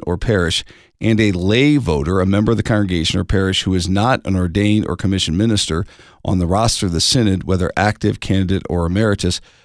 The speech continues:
for president of the synod. So each congregation should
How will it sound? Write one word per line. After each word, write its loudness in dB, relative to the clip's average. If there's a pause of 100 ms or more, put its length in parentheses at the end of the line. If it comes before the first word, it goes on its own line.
(100)
for 0
president 2
of -4
the -2
synod. -2 (560)
So 0
each 0
congregation 0 (1160)
should 2